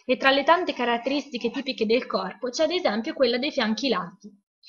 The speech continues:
I fianchi larghi, se è vero che possono essere il risultato di regimi alimentari errati o di scarsa attività fisica, è altrettanto vero che possono essere piuttosto il risultato di una particolare costituzione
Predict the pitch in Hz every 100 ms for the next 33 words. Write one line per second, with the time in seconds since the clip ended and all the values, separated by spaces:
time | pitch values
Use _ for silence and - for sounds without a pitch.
0 | - - 302 294 370 415 285 202 190 202
1 | 226 240 196 254 254 220 214 208 220 226
2 | 254 269 240 233 220 247 214 294 277 226
3 | 233 226 277 247 220 220 226 226 220 214
4 | 247 202 196 208 - - - 247 254 -
5 | 311 311 233 247 247 254 247 - 208 196
6 | 214 254 302 320 370 359 277 254 285 240
7 | 262 311 - 311 330 339 269 247 240 294
8 | 294 269 240 233 226 285 - 208 208 247
9 | 285 302 - - 330 285 214 233 - 240
10 | 254 - - 185